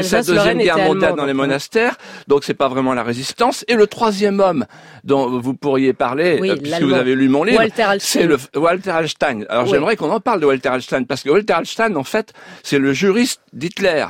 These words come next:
Speaker 1: C'est lui qui définit en mille neuf cent trente-neuf, je pèse mes mots, le vingt-trois janvier mille neuf cent trente-neuf, il définit le cadre supranational de l'Europe unifiée, ce qu'ils appellent Das Neue Europa.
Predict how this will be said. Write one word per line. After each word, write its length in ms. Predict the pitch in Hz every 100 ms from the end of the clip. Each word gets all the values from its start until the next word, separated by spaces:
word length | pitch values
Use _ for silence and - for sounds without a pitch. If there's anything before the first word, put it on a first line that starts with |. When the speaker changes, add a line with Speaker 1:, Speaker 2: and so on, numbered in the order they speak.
| - 170 -
Speaker 1:
C'est 260 | - 214
lui 320 | 214 220 220
qui 180 | - 156
définit 540 | 139 233 - 202 202 170
en 60 |
mille 140 | 143 135
neuf 100 | 127
cent 140 | 131
trente-neuf, 580 | - 156 - 156 190 - - -
je 120 | 127
pèse 340 | - 196 165
mes 140 | 147 156
mots, 260 | 160 151 - - - -
le 120 | 139
vingt-trois 520 | 131 214 220 - 196
janvier 440 | 160 165 143 135 143
mille 120 | 123
neuf 80 | 113
cent 120 | 131
trente-neuf, 520 | 131 127 - 185 - - - -
il 200 | 127 127
définit 540 | 185 185 180 170 160 - _ _ _ _ _ -
le 140 | - 123
cadre 440 | - 190 160 127 -
supranational 1500 | - - 233 190 214 190 165 143 165 - 170 143 151 196 - _
de 100 | 131
l'Europe 420 | 139 147 180 170 156
unifiée, 420 | 139 135 - 208
ce 120 | 180
qu'ils 300 | 156 185 139
appellent 340 | 165 208 208 214 - _
Das 480 | - 117 156 175 -
Neue 320 | 117 135 156 160 _
Europa. 460 | 139 135 123 120